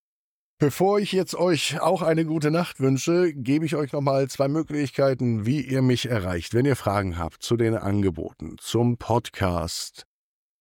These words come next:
wenn ihr Ideen habt, was auch immer. Ich freue mich auf Austausch, ich freue mich auf Feedback.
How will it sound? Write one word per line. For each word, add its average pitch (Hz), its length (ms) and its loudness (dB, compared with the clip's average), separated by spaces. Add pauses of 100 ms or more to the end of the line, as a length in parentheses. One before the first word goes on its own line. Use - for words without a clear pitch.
wenn 117 360 2
ihr 120 680 2
Ideen 196 340 0
habt, 120 340 -2
was 165 220 0
auch - 160 -4
immer. 190 440 0 (680)
Ich 151 220 -2
freue 196 220 0
mich 208 200 0
auf 127 100 -2
Austausch, 143 680 0
ich 120 120 -4
freue 147 240 2
mich 151 180 -2
auf 120 180 0
Feedback. 98 680 -4